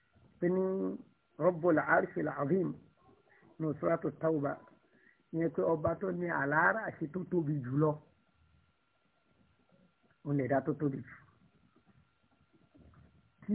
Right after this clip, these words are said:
a mọ títóbi rẹ̀ àfọlọ́run ọba tó dá gan ni. Kò sẹ́dá kan tó mọ bí Al-Arsh ṣe tó àfọlọ́run ọba tó dá. Ìdí làákàyè wo lè gbé ni? Ẹ rí pé Ọlọ́run bá Subhanahu wa Ta'ala,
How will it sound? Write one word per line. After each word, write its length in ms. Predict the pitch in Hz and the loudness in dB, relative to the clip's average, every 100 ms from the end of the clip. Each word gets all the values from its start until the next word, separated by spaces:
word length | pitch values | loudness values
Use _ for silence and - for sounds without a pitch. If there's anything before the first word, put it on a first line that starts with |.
| 214 | 0
a 540 | 180 170 151 151 143 | 0 2 4 4 2
mọ 240 | 143 160 165 165 160 - - | 0 2 4 4 2 -2 -2
títóbi 540 | 196 - 190 175 165 170 | -2 2 4 4 4 4
rẹ̀ 140 | 156 143 | 4 2
àfọlọ́run 520 | - - 156 175 175 | -2 -4 -2 -2 0
ọba 220 | 151 139 135 | -2 -2 -2
tó 100 | 160 | -2
dá 160 | 143 139 | -2 -2
gan 180 | 131 135 | -2 -6
ni. 80 | 139 - _ | -8 -16 _
Kò 100 | 135 | -8
sẹ́dá 260 | 165 214 175 | -4 -2 -2
kan 160 | 160 151 | -4 -6
tó 100 | 196 | -6
mọ 220 | 180 165 165 165 - _ - - - _ _ | -2 -2 -2 -4 -10 _ -20 -20 -20 _ _
bí 100 | 170 | -2
Al-Arsh 500 | - 156 147 - 156 - | 0 2 2 0 -4 -6
ṣe 120 | 160 147 | -8 -2
tó 120 | 196 190 - _ - | 0 0 -4 _ -20
àfọlọ́run 420 | - 151 156 156 | -8 -2 -2 -2
ọba 140 | 135 | -2
tó 120 | 127 135 | -4 -6
dá. 140 | 127 127 _ _ _ _ _ _ _ _ _ _ _ _ _ _ - - _ _ - _ 151 | -8 -10 _ _ _ _ _ _ _ _ _ _ _ _ _ _ -20 -20 _ _ -20 _ -6
Ìdí 160 | 135 | -2
làákàyè 400 | 175 147 147 160 | 0 0 2 4
wo 180 | 143 139 | 4 2
lè 120 | 131 135 | 0 -2
gbé 140 | 143 | -2
ni? 100 | 139 - _ _ _ _ - _ _ _ _ _ - - - - | -4 -8 _ _ _ _ -20 _ _ _ _ _ -20 -20 -14 -2
Ẹ 80 | |
rí 60 | 214 | 0
pé 100 | 233 | 2
Ọlọ́run 220 | 226 220 | 2 2
bá 80 | 196 | 0
Subhanahu 460 | - - 202 202 185 | 0 -2 0 2 2
wa 100 | 185 | 2
Ta'ala, 400 | 170 175 208 | 0 0 0